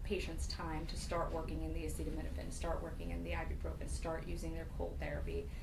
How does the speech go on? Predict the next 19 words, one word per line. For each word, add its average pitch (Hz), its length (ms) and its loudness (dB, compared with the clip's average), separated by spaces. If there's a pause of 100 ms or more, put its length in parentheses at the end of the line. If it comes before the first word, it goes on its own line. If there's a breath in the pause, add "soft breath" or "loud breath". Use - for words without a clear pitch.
(240 loud breath)
because 185 260 4
it 185 100 2
takes - 460 2 (220)
all 185 260 10
of 185 160 10
those 170 220 8
little 165 340 4
things 151 320 2
to - 180 0
add 160 240 0
up. - 240 0
The - 60 -2
sum 165 420 2
is - 200 -2
much 180 340 0
greater 156 320 2
than 151 220 0 (260)
the - 60 0
sum, 151 220 0